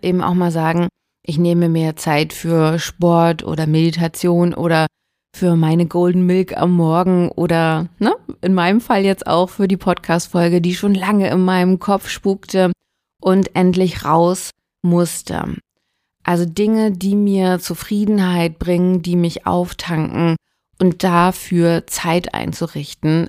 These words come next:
ist super, super wichtig und wird sich total lohnen und auch auf alle anderen Lebensbereiche bei dir auswirken.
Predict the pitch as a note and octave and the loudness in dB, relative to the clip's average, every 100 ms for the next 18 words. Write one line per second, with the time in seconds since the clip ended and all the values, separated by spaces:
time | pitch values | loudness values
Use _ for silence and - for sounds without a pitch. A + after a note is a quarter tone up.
0 | - F3 - F#3+ F3+ F#3+ F3 E3 F3+ D#3+ | -4 -4 -4 -8 -2 0 0 -2 -4 -2
1 | E3 E3 - F3+ F3+ _ _ _ _ - | -4 -4 -2 -2 -4 _ _ _ _ 0
2 | F#3 F#3+ F#3 - _ F3 F3+ - F3+ E3+ | 2 2 0 -6 _ -2 -2 0 -2 -2
3 | - - F#3+ F3+ - E3+ E3+ F3+ F#3 F3+ | -8 -10 -8 -8 -8 -6 -2 0 0 0
4 | F#3 G#3+ G#3 G3 F3+ F3 E3+ D#3+ E3+ - | 0 0 0 0 -2 -2 -2 -4 -6 -6
5 | E3+ F#3+ G3 E3+ F3+ F3+ F3 F3+ F#3 - | -4 -2 -2 -2 -2 -2 -2 -2 -4 -6
6 | F3+ F3 D3 D#3 - F3+ D#3+ D#3+ D#3 F3 | -8 -6 -6 -6 -4 -4 -2 -4 -2 0
7 | E3+ F3+ _ _ _ - D#3 E3 - - | 0 -4 _ _ _ -2 0 0 -2 -6
8 | C#3+ - G2+ | -8 -8 -8